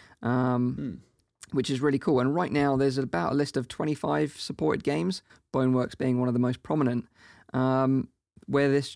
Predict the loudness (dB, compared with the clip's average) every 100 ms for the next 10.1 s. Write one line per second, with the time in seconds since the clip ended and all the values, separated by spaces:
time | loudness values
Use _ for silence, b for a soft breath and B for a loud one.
0 | -12 -6 -4 -2 -2 -2 0 2 2 -2
1 | -10 -18 B B B B 0 2 2 0
2 | 0 -2 -2 -4 -2 -2 -4 -4 0 0
3 | 0 -4 -4 -4 -4 0 0 2 0 -2
4 | 0 2 2 0 -4 -6 -6 -8 b b
5 | b b -4 -2 2 2 4 4 2 2
6 | 2 2 0 -2 -6 0 0 0 0 -2
7 | -2 -6 -4 -6 0 2 2 0 B B
8 | B -2 0 2 2 2 2 2 2 2
9 | 0 0 -2 0 0 2 2 2 -2 -6